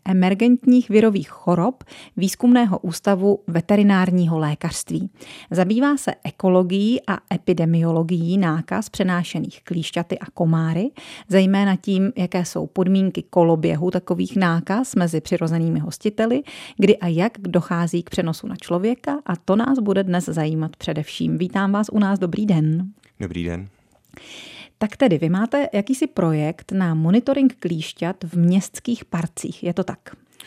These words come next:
Speaker 2: Ano, je to tak. Ehm, my tomu projektu ve zkratce říkáme Klíšťata ve městě.
Speaker 1: Mhm.
Speaker 2: A, ehm, v, v rámci toho projektu nás zajímá za prvé, jestli, ehm, hrozí člověku, eh,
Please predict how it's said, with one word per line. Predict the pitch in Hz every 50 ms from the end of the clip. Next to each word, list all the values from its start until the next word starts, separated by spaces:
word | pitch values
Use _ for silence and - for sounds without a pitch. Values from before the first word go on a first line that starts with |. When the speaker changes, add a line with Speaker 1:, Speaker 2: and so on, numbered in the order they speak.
| - - _ _ -
Speaker 2:
Ano, | - 98 107 101
je | 90
to | 82 - 90
tak. | 85 87 87 - - - -
Ehm, | 67 87 85 80 80 80 50 50
my | 50 52 - 87 85
tomu | - - 82 87 90 80
projektu | - 90 85 85 - - 85
ve | 85
zkratce | 82 - - 87 - - 92 85
říkáme | 82 80 - 85 82 85 87
Klíšťata | 85 - 82 - - 90 87 90
ve | 87 82
městě. | 78 82 87 85 - - 107 101 104 123 _ _ -
Speaker 1:
Mhm. | 247 226 233 240 269 - - - - _ _ -
Speaker 2:
A, | 85 82 82 82 82 82 78 80 80 82 - -
ehm, | 87 90 78 80 80 76 78
v, | 82 - - 71 - - 76 - 69 90
v |
rámci | - 82 82 80 - 87
toho | 85 85 92
projektu | - 82 80 80 - - - 87 87 82 85 85 - -
nás | 90 87 85 80 80 - -
zajímá | 87 85 80 80 80 82 82
za | 78 78
prvé, | - - - 80 90 82 82
jestli, | 78 73 - - - 92 90 85 80 - - - - _ _ _ _ -
ehm, | - 82 76 78 76 73 - _ _ - - - - - - _ _ _ _ _ _ - -
hrozí | 92 90 87 85 78 78 90 87 87 82
člověku, | - - - 90 82 82 85 80 - - 90 87 87 85 82 80 67 -
eh, | -